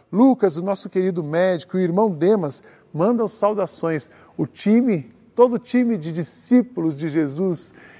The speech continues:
estava preso, mas eles continuavam afetivos, eles continuavam oferecendo palavras de encorajamento, de bênção, chamando os irmãos a um relacionamento.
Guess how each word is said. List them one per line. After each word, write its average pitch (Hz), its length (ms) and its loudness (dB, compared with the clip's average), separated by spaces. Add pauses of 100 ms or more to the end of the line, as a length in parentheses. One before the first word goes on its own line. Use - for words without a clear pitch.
estava 190 540 2
preso, 175 720 0 (640)
mas 165 220 0
eles 196 240 2
continuavam 190 720 0
afetivos, 180 720 -2
eles 180 200 2
continuavam 185 640 -2
oferecendo 185 640 0
palavras 190 460 0
de 156 100 -6
encorajamento, 175 760 -2
de 151 160 -4
bênção, 160 540 0 (240)
chamando 214 600 4
os 170 120 -6
irmãos 185 460 0
a 196 60 0
um 196 120 -4
relacionamento. 175 840 -2